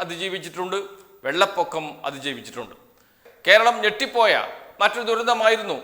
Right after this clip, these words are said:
രണ്ടായിരത്തി പതിനെട്ടിലെ വെള്ളപ്പൊക്കം. ആ വെള്ളപ്പൊക്ക കാലത്ത് ദുരിതാശ്വാസ പ്രവർത്തനങ്ങൾ മുന്നോട്ട് കൊണ്ടുപോയി. കേന്ദ്ര സർക്കാർ സഹായിച്ചോ എന്ന് ചോദിച്ചാൽ സഹായിച്ചില്ല എന്ന് പറയേണ്ടി വരും. വിദേശ സഹായം നൽകാമെന്ന് ഏറ്റുവന്ന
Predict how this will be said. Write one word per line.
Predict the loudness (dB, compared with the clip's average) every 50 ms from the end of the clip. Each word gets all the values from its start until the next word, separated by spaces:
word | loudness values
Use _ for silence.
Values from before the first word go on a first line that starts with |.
| -12 -18 -20 -20 -20 _ _
രണ്ടായിരത്തി | -2 6 8 8 8 8 4 -2 -4 0
പതിനെട്ടിലെ | 0 0 0 0 -2 -4 -2 0 2 2 2 0 -2 -4
വെള്ളപ്പൊക്കം. | 0 0 0 0 -2 -6 -10 -10 -12 -16 -16 -20 _ _ _ _ _ _ _ 0
ആ | 2 4 4
വെള്ളപ്പൊക്ക | 4 4 4 2 2 -2 0 0 0 4 4
കാലത്ത് | 4 4 4 2 -2 -4 -4 -4 -8 -12 -18 -20 -20 -10 -8
ദുരിതാശ്വാസ | 2 6 8 8 8 6 2 0 -2 -2 -2
പ്രവർത്തനങ്ങൾ | -2 -2 -2 -2 -4 -4 -4 -4 -6 -4
മുന്നോട്ട് | -4 -2 -2 -2 -2 -2
കൊണ്ടുപോയി. | -2 -2 -2 -2 -2 -2 -4 -6 -10 -18 -20 -20 _ _ _ _ _ _ 0
കേന്ദ്ര | 2 2 2 2 0
സർക്കാർ | 0 2 2 2 2 4 2
സഹായിച്ചോ | 4 6 6 6 6 4 0 -2 -2 -2
എന്ന് | -4 -4 -4 -2
ചോദിച്ചാൽ | -2 -2 -2 2 2 2 2 2 0 -8 -18 -20 -20 -4 -2
സഹായിച്ചില്ല | 2 6 6 6 6 6 2 -2 2 2 4 4 2 0 -2
എന്ന് | -2 2 2 4
പറയേണ്ടി | 4 4 4 2 0 -2 -4
വരും. | -6 -8 -12 -18 -20 -14 -8
വിദേശ | -2 0 0 0 0 0 -2
സഹായം | 0 4 6 8 8 6 4 0 -8 -12 -8 -2 0
നൽകാമെന്ന് | 2 4 6 6 4 4 2 0 -2 -2 -4 -4 -2 -2 -2
ഏറ്റുവന്ന | -2 -2 -2 -2 0 0 0 2 0